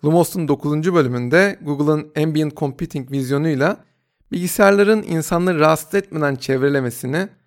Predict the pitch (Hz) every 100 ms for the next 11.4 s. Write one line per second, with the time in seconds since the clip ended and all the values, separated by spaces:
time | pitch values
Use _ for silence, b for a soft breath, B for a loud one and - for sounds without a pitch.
0 | _ _ _ - 147 - 185 185 175 156
1 | 151 - 151 151 156 151 165 156 - -
2 | 123 117 - 131 160 180 151 127 151 151
3 | - 131 139 127 139 135 139 - 143 139
4 | 127 139 156 135 143 165 190 156 - -
5 | - _ _ _ _ _ _ _ - 226
6 | 240 - 208 247 160 180 - b b _
7 | 139 202 190 - - 240 208 156 160 208
8 | 156 - 143 139 180 - 143 131 120 -
9 | 147 214 - b b b b b 165 202
10 | 214 208 208 185 170 220 180 - 147 151
11 | 139 151 214